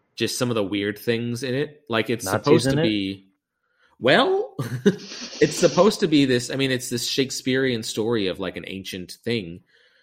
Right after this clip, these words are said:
Speaker 1: Uh, but, like, parts of it are set in the modern world. Like, it's very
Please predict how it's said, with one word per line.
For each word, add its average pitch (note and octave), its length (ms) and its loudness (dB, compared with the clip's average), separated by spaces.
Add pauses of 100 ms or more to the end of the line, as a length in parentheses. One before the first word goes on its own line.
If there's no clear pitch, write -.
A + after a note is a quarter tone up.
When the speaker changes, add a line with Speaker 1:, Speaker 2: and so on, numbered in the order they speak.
(320)
Speaker 1:
Uh, F#2+ 400 -2
but, A2 200 -2
like, G2+ 260 -2
parts F#2+ 240 -8
of A2+ 80 0
it A2+ 40 2
are G#2+ 80 0
set G#2+ 220 -4
in F#2 60 -12
the G2 60 -10
modern F#2 320 -8
world. D#3 720 6
Like, F#2 420 -2
it's A#2+ 180 0
very B2 760 2